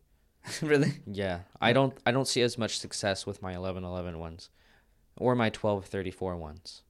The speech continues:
Speaker 1: Right. Dude, I
Speaker 2: I try to make wishes on those, but it's kinda hard. <laughs>
Speaker 1: Yeah, I, I make,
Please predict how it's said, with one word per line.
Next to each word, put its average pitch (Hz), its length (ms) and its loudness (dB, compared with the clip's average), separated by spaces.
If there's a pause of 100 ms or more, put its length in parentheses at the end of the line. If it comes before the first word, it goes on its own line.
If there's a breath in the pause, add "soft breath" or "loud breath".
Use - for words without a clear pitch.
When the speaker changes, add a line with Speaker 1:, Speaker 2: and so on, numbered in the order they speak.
(120)
Speaker 1:
Right. - 360 -6 (480)
Dude, 120 320 -6 (140)
I 120 80 0
Speaker 2:
I 123 60 2
try 127 140 4
to 117 60 2
make 101 180 -2
wishes 98 240 -6
on 90 140 -6
those, 90 220 -6
but 90 140 -10
it's - 80 -16
kinda 156 200 -8
hard. 131 240 -6 (160)
<laughs> - 160 -10
Speaker 1:
Yeah, 147 420 -2
I, 139 40 -2
I 160 40 -2
make, 170 320 -6